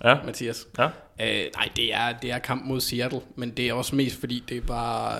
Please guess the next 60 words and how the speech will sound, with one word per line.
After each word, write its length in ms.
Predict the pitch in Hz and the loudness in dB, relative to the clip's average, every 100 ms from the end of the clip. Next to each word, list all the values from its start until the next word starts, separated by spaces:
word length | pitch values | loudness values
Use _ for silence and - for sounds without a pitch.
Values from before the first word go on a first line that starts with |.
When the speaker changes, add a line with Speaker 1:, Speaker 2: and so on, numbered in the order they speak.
| 117 | -4
Speaker 2:
Øh, 40 | 113 | 4
Speaker 1:
Det 80 | 117 | 8
var 60 | 123 | 10
den 100 | 123 | 10
her 60 | |
kamp, 200 | 120 117 | 10 12
hvor 140 | 107 104 | 12 12
der 80 | 98 | 12
var 240 | 92 90 90 | 10 6 4
divisionen 380 | 95 110 107 | 4 6 6
op 80 | 95 | 4
på 100 | 95 | 2
spil. 140 | 95 101 107 - - | 2 2 2 -14 2
Speaker 2:
Lige 320 | 139 143 131 | 4 6 4
præcis, 480 | - 110 143 127 - | 4 0 0 0 -2
og 100 | 120 - | -4 -4
de 180 | 123 | 0
er 120 | 117 117 | 0 2
centimeter 640 | - 127 - 131 143 127 | 2 0 -2 0 -2 -2
fra 420 | 113 139 123 95 113 113 117 | 2 4 4 4 2 2 0
at, 60 | 120 - - - - | -2 -8 -20 -12 -6
at 60 | 135 | 2
miste 180 | 135 135 | 2 4
hjemme-, 220 | 131 131 | 0 2
øh, 160 | 113 104 | 0 -2
jeg 80 | 113 | -2
ved 80 | 139 | 2
ikke, 100 | 139 | 2
om 60 | |
de 80 | 127 | 2
var 120 | 123 | 2
centimeter 420 | 123 127 117 147 135 | 0 -2 0 0 0
fra 120 | 127 | 0
at 80 | 120 | -2
miste 380 | 123 127 127 | -4 -4 -2
hjemmebanefordelen 1300 | 123 127 131 117 113 110 123 120 120 120 117 117 120 120 | -2 -2 0 -2 -2 -6 -2 -2 0 -2 -2 -6 -6 -8
s-, 260 | - - - - | -8 -8 -4 4
hele 180 | 160 156 | 8 10
vejen 220 | 120 117 | 10 4
igennem. 200 | 120 117 | 0 -2
De 80 | 107 | -2
var 60 | |
ikke, 120 | 123 131 - - | -2 -4 -16 -4
ikke, 200 | 131 139 | -2 -2
ikke 140 | 135 | -2
første 320 | - 131 - | 0 0 0
seed, 240 | 175 - 113 | -2 -2 -2
men 160 | 120 120 | -4 2
der 80 | |
var 180 | 123 131 | 4 6
en 80 | 135 | 4
chance 100 | 131 | 6
Speaker 1:
Nej, 140 | 127 110 110 | 8 10 10
men 0 | |
de 100 | 113 | 12
var 80 | 107 | 12
Speaker 2:
for 60 | |
Speaker 1:
røget 180 | 101 101 | 12 12
ned 140 | 117 143 | 12 10
som 180 | 120 | 8